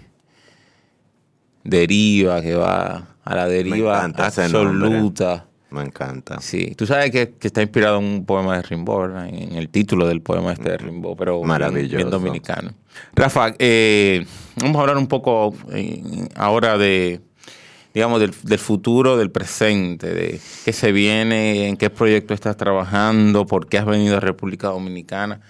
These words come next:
Speaker 1: Todo lo que nos puedas contar sobre, sobre lo que vas a desarrollar aquí o sobre lo que estás haciendo aquí en este momento.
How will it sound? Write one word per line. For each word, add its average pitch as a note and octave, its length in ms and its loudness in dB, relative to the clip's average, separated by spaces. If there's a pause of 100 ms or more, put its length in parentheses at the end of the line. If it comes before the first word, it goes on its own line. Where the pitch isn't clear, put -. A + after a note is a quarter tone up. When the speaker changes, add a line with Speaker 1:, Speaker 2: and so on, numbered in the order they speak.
(580)
Speaker 1:
Todo C3+ 160 2
lo D3 80 2
que C3 80 2
nos B2 100 0
puedas B2 240 0
contar A#2 520 2
sobre, F2+ 760 0 (540)
sobre F#2 320 -4
lo F#2 120 -4
que F#2 140 -4
vas F#2+ 220 0
a A2 60 2
desarrollar F#2+ 560 2
aquí G#2+ 260 0
o A#2 40 2
sobre F#2 240 0
lo D#2+ 100 -4
que F2+ 80 -10
estás F2+ 260 -4
haciendo F2+ 400 -8
aquí F2 340 -10
en F2 60 -12
este F2 160 -14
momento. F2 340 -10